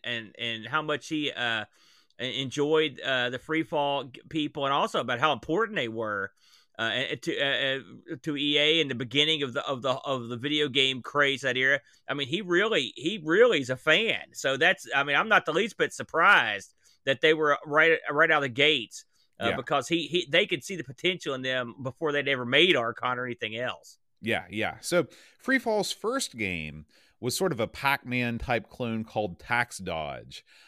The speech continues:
Speaker 2: Uh, it didn't exactly light, it didn't
Speaker 1: <laughs>
Speaker 2: exactly light the world on fire. Um, they, they, that sort of quietly was released and then went away. And then they started work on two games simultaneously.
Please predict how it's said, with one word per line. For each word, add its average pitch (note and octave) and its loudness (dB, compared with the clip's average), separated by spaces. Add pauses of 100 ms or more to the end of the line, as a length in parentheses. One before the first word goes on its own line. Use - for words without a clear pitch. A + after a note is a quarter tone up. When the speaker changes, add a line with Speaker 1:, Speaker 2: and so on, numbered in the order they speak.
Speaker 2:
Uh, G2 0
it C3 -2
didn't F#3+ 2
exactly F#3+ 6
light, C3 6
it C#3 0
didn't F#3+ 4
Speaker 1:
<laughs> - -2
Speaker 2:
exactly D3+ 2
light B2 0
the A2+ -6
world G#2+ 0
on F#2+ -4
fire. E2 -2 (340)
Um, F#2+ -2
they, G#2 -2
they, B2+ 0
that B2 -2
sort D3+ 0
of A2 -6
quietly C3 4
was A#2 -2
released G#2+ -2
and G#2 -4
then G2+ -2
went G2 -4
away. F#2 -2
And F#2 -4
then G2 -8
they G2 -4
started C3 0
work A2 -2
on G#2+ -6
two A3+ -6
games C3 -2
simultaneously. A2 -8